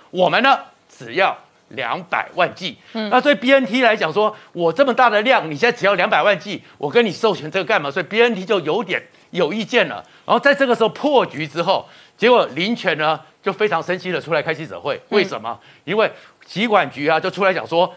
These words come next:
Speaker 1: 哎，这个东西呢是没有得到授权的，
Speaker 2: 嗯。
Speaker 1: 所以是你自己去谈的。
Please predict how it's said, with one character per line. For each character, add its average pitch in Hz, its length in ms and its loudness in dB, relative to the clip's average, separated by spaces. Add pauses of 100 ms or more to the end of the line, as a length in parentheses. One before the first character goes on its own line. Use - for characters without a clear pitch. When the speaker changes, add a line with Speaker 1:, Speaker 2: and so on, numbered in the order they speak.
(120)
Speaker 1:
哎， 233 140 2
这 269 140 2
个 240 80 4
东 240 120 4
西 240 140 -4
呢 214 100 2
是 214 140 -2
没 190 160 4
有 269 80 6
得 170 100 -2
到 190 140 4
授 208 160 0
权 143 220 -6
的， 147 240 -2
Speaker 2:
嗯。 214 200 -6
Speaker 1:
所 240 120 0
以 - 40 -2
是 254 120 -2
你 185 80 -6
自 262 180 -2
己 160 100 -6
去 220 160 -4
谈 147 220 -4
的。 160 180 0